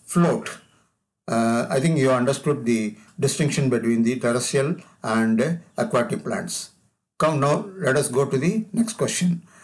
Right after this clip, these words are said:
List out the plants present in your school garden. This is an important exercise that is being given to you.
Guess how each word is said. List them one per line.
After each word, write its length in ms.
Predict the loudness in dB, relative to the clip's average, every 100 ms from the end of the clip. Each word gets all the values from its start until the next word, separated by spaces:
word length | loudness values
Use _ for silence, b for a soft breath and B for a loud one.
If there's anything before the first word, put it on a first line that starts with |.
| B
List 300 | 2 2 2
out 180 | 0 2
the 80 | 0
plants 580 | 2 2 0 -2 -6 -14 _ -2
present 460 | 0 4 4 4
in 100 | 2
your 200 | 2 2
school 380 | -2 -4 0 2
garden. 420 | 2 0 -2 -8 b b b
This 160 | 0 4
is 100 | 4
an 120 | 4
important 440 | 2 2 2 2 2
exercise 760 | 0 -2 0 0 0 -2 -4
that 160 | -2 -2
is 120 | -2
being 320 | -2 0 0
given 300 | 0 -2 -2
to 100 | -2
you. 320 | 0 -2 -2